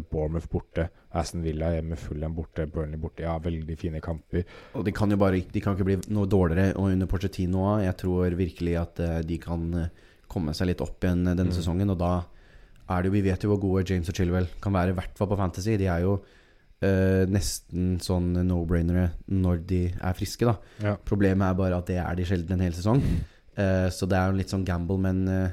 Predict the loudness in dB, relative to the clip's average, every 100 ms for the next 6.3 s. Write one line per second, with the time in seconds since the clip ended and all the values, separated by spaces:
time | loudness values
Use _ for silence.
0 | -4 -6 -4 0 0 0 0 2 0 0
1 | 0 2 0 2 0 2 2 0 -2 -4
2 | -4 -4 -4 -4 -6 _ -20 -6 -6 -2
3 | -2 0 -2 0 0 0 -4 _ _ _
4 | _ _ _ _ -2 2 2 2 0 -2
5 | -2 -4 -4 -2 -2 0 0 0 0 -2
6 | -2 -2